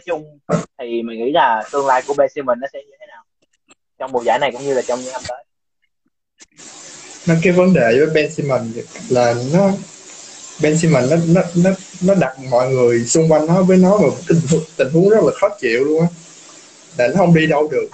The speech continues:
Speaker 2: nhưng mà cái đội nó cũng không, không có thể chơi nó được, đúng không? Nhưng mà cái chuyện này đã xảy ra trước, trước đó rồi. Cái chuyện mà một cái ngôi sao mà nó không muốn chơi cho cái đội, đội, đội nó đang, đang chơi á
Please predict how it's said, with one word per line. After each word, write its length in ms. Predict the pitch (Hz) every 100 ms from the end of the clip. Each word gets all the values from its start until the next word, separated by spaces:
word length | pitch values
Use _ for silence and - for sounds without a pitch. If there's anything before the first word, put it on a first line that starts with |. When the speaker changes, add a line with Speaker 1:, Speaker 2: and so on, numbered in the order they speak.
| 139
Speaker 2:
nhưng 160 | 156 160
mà 120 | 123
cái 80 | 190
đội 220 | 156 110 156
nó 60 | 180
cũng 120 | 151 170
không, 180 | 151 151 -
không 120 | 160 156
có 60 | 175
thể 100 | 127 -
chơi 280 | 156 147 151
nó 80 | 170
được, 160 | 151 - -
đúng 80 | 147
không? 100 | 127 - - - - - - - - - - -
Nhưng 140 | 156 170
mà 80 | 147
cái 100 | 196 190
chuyện 140 | 123
này 120 | 135
đã 160 | 127 143
xảy 100 | 165
ra 200 | 160 165 156 160
trước, 180 | 226 233 - -
trước 180 | 226 226
đó 240 | 180 214
rồi. 100 | 156 - - - - - - -
Cái 80 | 202
chuyện 260 | 135 127 135
mà 300 | 127 123 127
một 220 | 127 117 -
cái 140 | 196 208
ngôi 240 | 175 151
sao 280 | 160 147 143
mà 100 | 127
nó 140 | - 175 -
không 200 | 160 160
muốn 140 | 165 214
chơi 220 | 185 151 151
cho 80 | 160
cái 80 | 175
đội, 540 | 151 110 117 123 131 262 - - - - - - -
đội, 220 | 113 120 -
đội 200 | 113 135
nó 80 | 175
đang, 300 | 156 143 143
đang 160 | 143 143
chơi 300 | 147 147
á 60 | 156